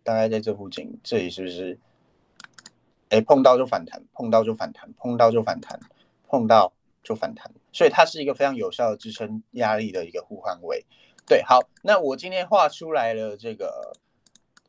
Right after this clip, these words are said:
这个支撑阻力之后，我会去画这个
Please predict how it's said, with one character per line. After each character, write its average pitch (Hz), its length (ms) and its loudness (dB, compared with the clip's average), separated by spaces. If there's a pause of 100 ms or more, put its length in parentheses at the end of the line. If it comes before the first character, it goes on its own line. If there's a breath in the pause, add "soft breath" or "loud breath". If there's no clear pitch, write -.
(200)
这 127 180 0
个 95 300 2 (960)
支 120 160 -10
撑 120 160 -2
阻 104 120 -6
力 98 140 -8
之 98 140 0
后， 95 100 4
我 101 180 -2
会 120 140 4
去 120 180 -4
画 110 360 4
这 95 160 -6
个 - 200 -10